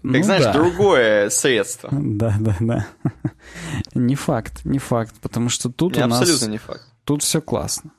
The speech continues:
Speaker 1: Здесь,
Speaker 2: Да,
Speaker 1: э,
Speaker 2: я, если кто-то не понял, я просто скажу, что мы рекомендуем, э, каждый раз на каждом подкасте, уже много, многие-многие-многие подкасты подряд, хостинг SmartTape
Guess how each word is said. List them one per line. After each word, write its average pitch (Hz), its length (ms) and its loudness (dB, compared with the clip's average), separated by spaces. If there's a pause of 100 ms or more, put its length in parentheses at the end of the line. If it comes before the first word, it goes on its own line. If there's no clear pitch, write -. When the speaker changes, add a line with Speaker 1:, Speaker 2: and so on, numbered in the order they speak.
(120)
Speaker 1:
Здесь, 113 460 -2
Speaker 2:
Да, 135 100 6
Speaker 1:
э, 117 60 6
Speaker 2:
я, 147 160 6 (380)
если 202 180 -2
кто-то 185 240 -2
не 165 140 0
понял, 208 260 0
я 104 140 2
просто - 260 -8
скажу, 123 320 -4
что 110 420 -6 (420)
мы 135 440 0
рекомендуем, 120 920 0 (220)
э, 53 280 -20
каждый 110 380 0
раз 120 300 0
на 104 120 -4
каждом 98 320 -4
подкасте, - 580 -4 (300)
уже 113 340 0
много, 113 580 0
многие-многие-многие 110 1120 0
подкасты - 460 -6
подряд, 101 500 0 (440)
хостинг - 540 -2
SmartTape - 540 -8